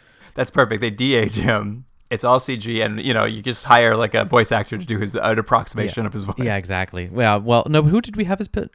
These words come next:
Speaker 2: Pal-, no, Steve Carell. I think, I think we got it right the first time.
Speaker 1: No, it's fine. It's fine the way it is. Absolutely. Um, I, I did. I wanted to ask you something too, 'cause because we took the escape pod,
Speaker 2: Mm-hmm.
Speaker 1: we ended up missing three episodes of the show.
Speaker 2: Yeah, it was a real shame.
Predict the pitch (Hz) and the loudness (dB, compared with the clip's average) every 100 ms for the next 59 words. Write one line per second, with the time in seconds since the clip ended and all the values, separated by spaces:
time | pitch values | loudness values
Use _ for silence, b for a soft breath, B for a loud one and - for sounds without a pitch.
0 | - - 156 151 147 120 - 139 - 98 | -18 -6 -4 2 2 2 0 -4 -2 -2
1 | 87 123 160 - 127 147 104 101 104 95 | 2 2 0 0 0 0 0 0 -2 -2
2 | - 92 113 - 113 - 107 131 - 101 | -4 -4 -2 0 2 4 6 4 4 2
3 | - - - 110 104 101 101 98 95 95 | 2 2 2 0 0 -4 -4 -6 -6 -6
4 | 101 104 101 - 104 104 98 98 101 _ | -2 -2 -2 -8 -10 -10 -10 -12 -14 _
5 | _ - 110 113 139 151 151 135 143 127 | _ -4 -2 4 4 4 4 0 0 -2
6 | - 127 139 127 117 104 - 107 110 95 | 0 2 4 2 2 -2 -6 -12 -12 -12
7 | 104 - 104 - 104 - 123 147 170 180 | -14 -14 -14 -12 -14 -12 -4 -2 -2 -4
8 | 151 131 - 110 110 101 98 104 98 _ | -4 -6 -4 -8 -2 0 0 -2 -10 _
9 | - 113 101 101 92 90 - 127 147 156 | -12 -8 -6 -6 -8 -10 -6 0 0 0
10 | 143 123 - 113 107 - 104 101 95 - | -4 -8 -4 -2 -2 -2 -10 -10 -12 -10
11 | - - - _ - 90 85 104 101 95 | -10 -10 -16 _ -10 -8 -4 -4 -2 -2
12 | - 82 80 | -4 -8 -10